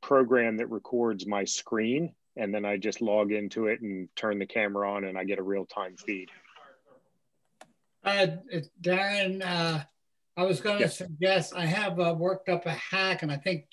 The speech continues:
Speaker 2: uh, Dave asked if I wanted to put it into a blog, but it's a way of taking a simple eighty dollar trail cam and electrically triggering it, which you can do right from your sensor.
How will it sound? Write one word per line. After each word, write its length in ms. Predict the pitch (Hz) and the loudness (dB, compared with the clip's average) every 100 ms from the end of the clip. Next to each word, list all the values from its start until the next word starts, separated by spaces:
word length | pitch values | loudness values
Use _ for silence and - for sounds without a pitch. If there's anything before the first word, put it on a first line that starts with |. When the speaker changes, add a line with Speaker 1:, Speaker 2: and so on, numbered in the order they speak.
| 160 | -4
Speaker 2:
uh, 240 | 151 143 143 | -2 -2 2
Dave 320 | 170 175 170 | 6 6 6
asked 380 | 156 160 156 - | 4 2 0 -4
if 60 | 143 | -4
I 100 | 151 | -2
wanted 300 | 151 156 143 | 0 0 -2
to 80 | 135 - _ _ _ | -4 -8 _ _ _
put 160 | - 170 | 0 2
it 100 | 160 | 2
into 320 | 165 160 147 | 2 2 0
a 140 | 135 131 | -2 -2
blog, 680 | 147 151 170 170 139 131 131 _ _ _ _ - | -2 0 2 2 0 -4 -10 _ _ _ _ -4
but 380 | 156 160 165 180 | 0 2 2 4
it's 300 | 165 156 160 | 6 6 4
a 80 | |
way 280 | 170 185 190 | 4 6 6
of 140 | 180 - | 6 2
taking 580 | 185 185 180 180 170 165 | 2 4 4 2 2 0
a 100 | 151 | -4
simple 540 | - 190 - 175 160 | -2 -2 0 0 2
eighty 340 | 180 185 185 165 | 4 6 6 4
dollar 520 | 170 170 165 160 147 | 2 2 2 0 -2
trail 500 | - - 185 196 190 | -4 0 2 2 0
cam 560 | - 165 147 147 143 - _ _ _ _ | 0 0 2 0 -4 -8 _ _ _ _
and 380 | 160 160 156 160 | -2 0 0 0
electrically 720 | 151 156 175 175 165 - 165 | 0 2 0 -2 -10 -4 -4
triggering 720 | 143 - 180 175 170 156 147 147 | -4 -4 0 2 2 0 0 -4
it, 100 | 156 | -6
which 280 | 151 143 - | -8 -6 -8
you 80 | 151 | -6
can 240 | 151 147 | -4 -2
do 360 | 151 160 151 147 _ _ _ | 0 0 0 -4 _ _ _
right 360 | 151 165 175 175 | 0 2 2 0
from 360 | 160 151 147 | -2 0 2
your 300 | 147 143 139 | 0 0 -2
sensor. 840 | - - - 196 202 - - 139 | -6 -8 -2 0 0 -2 -4 -4